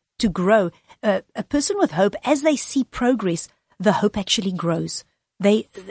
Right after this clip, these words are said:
uh, it becomes like food for their hope. Um, people with hope also always have, uh, this willpower and this, they find ways to change. They have a willpower to do things. They're willing to work hard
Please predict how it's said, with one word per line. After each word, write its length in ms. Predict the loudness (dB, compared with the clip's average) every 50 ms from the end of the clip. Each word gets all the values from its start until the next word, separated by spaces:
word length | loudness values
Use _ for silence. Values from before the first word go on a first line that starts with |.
| -14 -10
uh, 200 | -6 -4 -4 -4 -4
it 100 | -4 -4
becomes 360 | -4 -2 0 2 2 2 2
like 160 | 0 -4 -6
food 540 | -10 -12 -2 2 2 4 4 2 0 -4 -8 _ _
for 400 | -16 -4 0 2 2 2 2 -2 -4 _ _ _ -10 -4
their 260 | 0 2 2 2 2
hope. 360 | 2 2 2 2 0 _ -12 -20 -20 _ _ _ _ -20 -20 -20 -16 -8
Um, 220 | -4 -4 -2 -2 0
people 280 | 2 2 4 6 6
with 140 | 6 6 4
hope 260 | 4 4 4 4 4 2
also 380 | -2 -2 0 4 4 4 4 2 -2 -10 -20 -20 -18 _ -6 0 4
always 220 | 6 6 6 6
have, 240 | 4 2 0 -2 -2
uh, 140 | 0 0 2
this 240 | 2 0 0 -2 -2
willpower 960 | -2 0 4 6 6 6 6 4 2 0 2 2 2 4 2 2 0 0 -4 _ _ _ -20 _ _ _ -2
and 220 | 0 2 2 2
this, 200 | 2 0 -2 -2 -6 _ _ _ 2
they 80 | 2
find 360 | 2 2 2 4 6 6 6 6
ways 320 | 4 2 2 2 0 0
to 100 | 0 -2
change. 280 | 0 0 0 0 0 0
They 60 | 0
have 140 | 0 2 2
a 40 | 2
willpower 600 | 2 2 2 2 2 0 0 -2 -2 0 0 -2
to 100 | -2 -2
do 160 | -2 -2 -2
things. 240 | 0 0 -2 0 2
They're 100 | 4 4
willing 280 | 6 6 6 6 6
to 140 | 4 2 0
work 400 | 2 2 4 4 4 4 2 0
hard 640 | -4 -4 0 2 2 4 4 4 4 2 2 0 -2